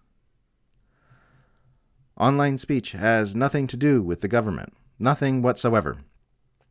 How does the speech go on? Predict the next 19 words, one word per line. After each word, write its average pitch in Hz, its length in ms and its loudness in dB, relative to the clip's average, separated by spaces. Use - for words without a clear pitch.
Governments 101 520 0
have 104 180 0
no 110 120 2
more 107 180 2
business 110 480 0
regulating 98 520 2
online 98 360 -2
speech - 440 -4
than 98 140 -2
they 101 100 -2
have 104 240 0
regulating 98 560 0
what 104 140 -2
consenting 104 480 -4
adults 98 400 -2
do 101 160 2
in 107 80 2
the 104 80 0
bedroom. 78 500 -2